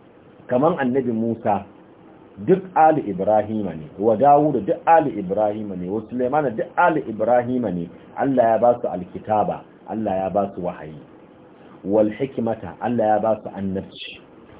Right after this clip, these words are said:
Wa atainahum mulkan aziman, kuma mun ba su mulki mai girma. Dan haka ba annabi ne aka fara ba mulki da littafi da ilimi ba da dukiya, bari ballanta nasi hasada.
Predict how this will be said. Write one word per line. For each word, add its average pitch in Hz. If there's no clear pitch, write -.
Wa 123
atainahum 131
mulkan 127
aziman, 95
kuma 127
mun 127
ba 131
su 110
mulki 117
mai 90
girma. 117
Dan 123
haka 127
ba 107
annabi 123
ne 113
aka 110
fara 113
ba 107
mulki 113
da 107
littafi 135
da 104
ilimi 120
ba 104
da 98
dukiya, 95
bari 92
ballanta 101
nasi 110
hasada. 98